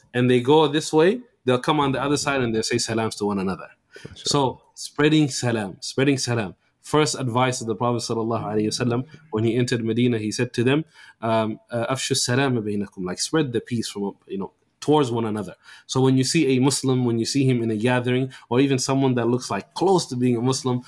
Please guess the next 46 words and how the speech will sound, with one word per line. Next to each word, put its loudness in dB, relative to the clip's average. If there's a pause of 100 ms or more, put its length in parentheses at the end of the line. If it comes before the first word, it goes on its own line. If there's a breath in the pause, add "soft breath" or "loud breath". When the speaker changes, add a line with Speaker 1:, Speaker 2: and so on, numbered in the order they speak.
(140 loud breath)
Speaker 1:
some 0
of -4
the -14
th-, -14 (140)
go 2
and -4
give -6
him -6
salams, -6
whether 2
you 2
know 4
him -4
or -6
you -6
don't -6
know 0
him, -4 (280 loud breath)
and -6
smile 2
at -10
the -14
face -8
of -6
them. -2 (220 soft breath)
These 2
two 2
sunnahs, 0
inshallah, 0 (300 soft breath)
um, -2 (240 soft breath)
there's 0
so 4
many 6
that 0
we 0
could -4
add, -2
right? -8
There's -6
so 2
many, 2
but -4
just, 0
just -2
begin 0
with -2